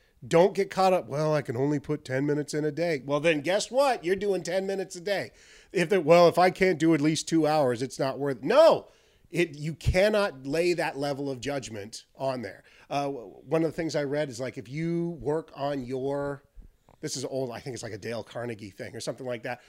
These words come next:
where they said that, you know, if you work one extra hour a day on your business, in one year, you will be the top performing person at your company, and in four years, you will be a nationally recognized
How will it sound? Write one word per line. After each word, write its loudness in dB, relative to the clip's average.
where -6
they -4
said -2
that, -6
you -4
know, -6
if -8
you -6
work -2
one 0
extra -8
hour -4
a -8
day -4
on 0
your 2
business, -2
in -2
one 0
year, 0
you -6
will -2
be -2
the -2
top -8
performing -6
person -8
at -8
your -12
company, -4
and 0
in 0
four -2
years, -2
you -6
will -2
be -4
a -2
nationally -6
recognized -10